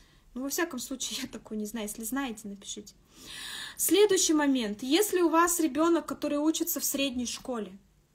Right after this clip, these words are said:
то вы должны,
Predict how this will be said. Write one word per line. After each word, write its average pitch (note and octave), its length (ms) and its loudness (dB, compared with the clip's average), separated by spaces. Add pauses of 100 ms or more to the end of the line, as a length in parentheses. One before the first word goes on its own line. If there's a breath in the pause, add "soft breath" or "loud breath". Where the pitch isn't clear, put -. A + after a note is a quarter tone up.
(1400 soft breath)
то D#4 460 6
вы C#4 220 4
должны, D#4 500 6